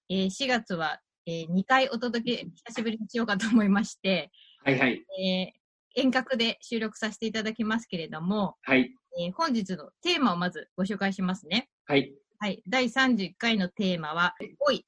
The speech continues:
Speaker 1: 資金繰りがつかないぞ。
Speaker 2: はいはい。
Speaker 1: という形でお届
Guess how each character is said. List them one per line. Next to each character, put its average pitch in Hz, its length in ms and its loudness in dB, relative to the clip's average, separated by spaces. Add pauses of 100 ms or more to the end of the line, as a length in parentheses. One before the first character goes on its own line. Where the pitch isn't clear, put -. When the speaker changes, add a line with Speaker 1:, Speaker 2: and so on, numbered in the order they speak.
(100)
Speaker 1:
資 - 220 -16
金 294 320 -4
繰 285 120 0
り 277 120 0
が 254 160 4
つ - 120 -16
か 294 140 4
な 262 160 4
い 160 140 -4
ぞ。 185 240 -4 (540)
Speaker 2:
は 330 160 4
い - 20 6
は - 60 4
い。 - 20 2
Speaker 1:
と 269 60 0
い 240 80 -2
う - 100 -14
形 - 240 -6
で 226 220 0
お 220 100 -4
届 220 220 -2